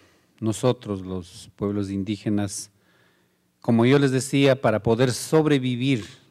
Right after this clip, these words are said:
en la, en este mundo que crece tan rápidamente, ¿no? Que, que, que avanza, digamos, con,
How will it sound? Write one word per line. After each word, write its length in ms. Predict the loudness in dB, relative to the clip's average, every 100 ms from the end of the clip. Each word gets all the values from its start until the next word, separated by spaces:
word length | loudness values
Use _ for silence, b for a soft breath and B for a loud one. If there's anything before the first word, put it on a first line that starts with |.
| _ _
en 320 | -6 -4 -2
la, 340 | -4 -4 -6 -8 -12 -18 _ _ b b b b b b b b
en 140 | 2 4
este 240 | 6 6
mundo 340 | 8 8 8 4
que 180 | 0
crece 380 | 0 2 2 0
tan 280 | -2 0 0
rápidamente, 800 | 0 -2 -4 -4 -4 -8 -12 -16
¿no? 200 | -16 -16
Que, 240 | -12 -12
que, 180 | -12 -16
que 160 | -6 -2
avanza, 500 | 0 2 0 -4 -10
digamos, 440 | -8 -10 -10 -12
con, 400 | _ -18 -18 -18